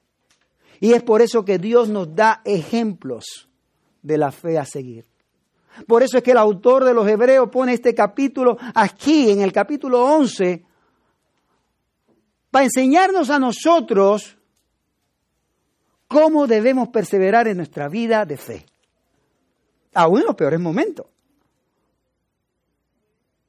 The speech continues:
Porque todos nosotros, incluyéndome a mí, necesitamos ejemplos. Y ejemplos buenos de la fe. Como dice el, el viejo refrán, "El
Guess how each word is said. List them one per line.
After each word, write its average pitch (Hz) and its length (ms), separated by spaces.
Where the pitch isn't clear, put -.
Porque 175 240
todos 294 300
nosotros, 226 440
incluyéndome 151 480
a 269 60
mí, 214 140
necesitamos 160 720
ejemplos. 190 580
Y 175 80
ejemplos 170 320
buenos 269 520
de 143 100
la 131 80
fe. - 300
Como 131 200
dice 143 220
el, 156 140
el 160 140
viejo 165 200
refrán, 160 440
"El 143 300